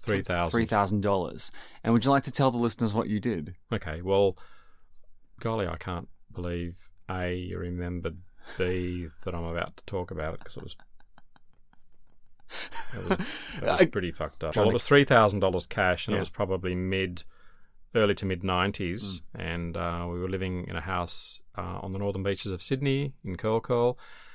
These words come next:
Speaker 1: and we had a, and I, this three thousand dollars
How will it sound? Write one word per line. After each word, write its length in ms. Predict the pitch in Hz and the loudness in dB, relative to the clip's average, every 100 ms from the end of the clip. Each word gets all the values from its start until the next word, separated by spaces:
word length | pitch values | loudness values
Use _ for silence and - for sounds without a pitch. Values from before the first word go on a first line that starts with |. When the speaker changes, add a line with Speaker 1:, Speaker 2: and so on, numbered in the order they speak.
| - - | -16 -4
Speaker 1:
and 480 | 104 95 95 92 87 | 0 2 2 0 -2
we 140 | 98 | 0
had 100 | 95 | 0
a, 80 | 92 - - - - - - - - | 0 -4 -18 -20 -18 -16 -18 -20 -6
and 120 | 104 | 0
I, 340 | 101 101 101 101 - - - - | 4 6 6 4 -4 -20 -20 -6
this 240 | 127 - - | -2 0 4
three 180 | 127 | 4
thousand 420 | 110 104 98 95 90 | 6 6 6 4 2
dollars 540 | 95 95 92 85 - | 4 6 4 0 -8